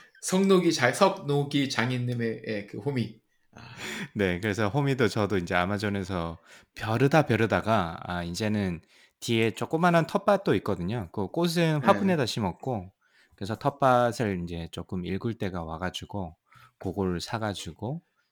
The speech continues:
Speaker 2: 이제 배송을 받고 또 감격의 사진을 찍어서 인증샷을
Speaker 1: 예,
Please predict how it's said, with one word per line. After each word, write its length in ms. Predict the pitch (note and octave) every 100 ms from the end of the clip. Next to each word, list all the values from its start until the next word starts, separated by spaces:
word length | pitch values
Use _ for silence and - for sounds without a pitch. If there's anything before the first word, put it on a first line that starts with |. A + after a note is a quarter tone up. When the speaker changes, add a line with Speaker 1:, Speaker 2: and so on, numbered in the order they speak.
| _
Speaker 2:
이제 140 | - -
배송을 460 | - F#2 A#2 G#2 F#2+
받고 600 | F2 - - F2 F2 _ -
또 140 | F2
감격의 680 | - - G2+ G#2 A2 G2 F2
사진을 380 | - G#2 G#2 G2
찍어서 420 | E2+ G#2 F2+ F#2+
인증샷을 760 | F2 G#2 G#2+ G#2+ F#2+ G2 F2+ G#2
Speaker 1:
예, 280 | G2+ G#2